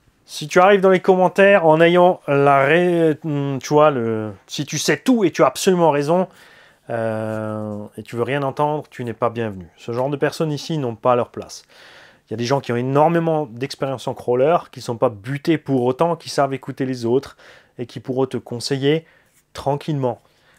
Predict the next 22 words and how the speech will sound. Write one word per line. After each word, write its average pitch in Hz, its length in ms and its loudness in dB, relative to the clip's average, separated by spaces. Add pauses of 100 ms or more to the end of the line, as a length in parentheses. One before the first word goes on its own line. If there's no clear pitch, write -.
(280)
N'écoute 135 280 -6
jamais 175 300 2
quelqu'un 165 320 -2
qui 151 180 -10
te 156 100 -4
dit : « 156 420 -4 (600)
Il 135 100 -8
faut - 380 4
absolument 165 420 2
faire 143 280 0
comme 156 180 4
ça, 175 240 4
c'est - 180 -4
comme 165 200 2
ça 160 180 0
que - 80 -12
ça 160 120 4
doit 139 160 6
être 131 100 0
fait 156 120 2
en 139 80 2
crawler. » 123 320 -2